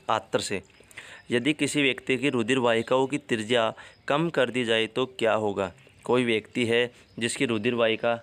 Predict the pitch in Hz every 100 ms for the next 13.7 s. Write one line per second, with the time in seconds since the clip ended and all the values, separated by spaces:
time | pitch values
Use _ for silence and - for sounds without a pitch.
0 | _ 110 117 117 117 107 117 120 110 107
1 | 117 127 - - 113 110 131 - 135 143
2 | 123 107 113 104 104 107 - - - -
3 | - 123 110 104 120 113 113 107 107 110
4 | - - - _ 127 127 - - 123 117
5 | 107 104 101 - - - 117 107 127 123
6 | - 123 135 131 - 117 113 123 - _
7 | - - - 113 120 120 127 113 120 -
8 | 113 117 139 113 113 107 104 98 92 -
9 | - _ - 107 107 123 123 104 113 120
10 | 123 117 - 107 - 127 120 - - -
11 | - - 110 107 113 113 117 113 139 139
12 | 110 107 107 - 117 139 123 113 - 113
13 | 139 117 - - 110 127